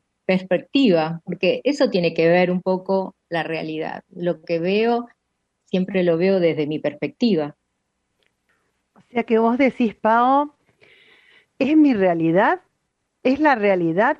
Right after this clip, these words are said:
Speaker 2: o es lo que yo creo que es realidad? Creo que es un poco, eh, entrar en esa pregunta, ¿no?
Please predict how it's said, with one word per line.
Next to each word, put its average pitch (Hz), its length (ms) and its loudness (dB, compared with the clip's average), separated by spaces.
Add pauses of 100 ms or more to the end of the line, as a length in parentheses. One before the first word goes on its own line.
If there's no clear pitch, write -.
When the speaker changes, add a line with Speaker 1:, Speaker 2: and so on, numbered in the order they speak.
Speaker 2:
o 262 120 2
es 269 100 0
lo 277 180 2
que 233 160 0
yo 311 200 -4
creo 175 360 2
que 151 180 -4
es 127 120 -6
realidad? 143 800 -4 (1120)
Creo 285 180 -2
que 277 100 -2
es 254 60 4
un 226 200 0
poco, 214 800 2
eh, 180 360 -2
entrar 214 280 0
en 233 160 0
esa 226 300 -2
pregunta, 180 640 0
¿no? 240 380 0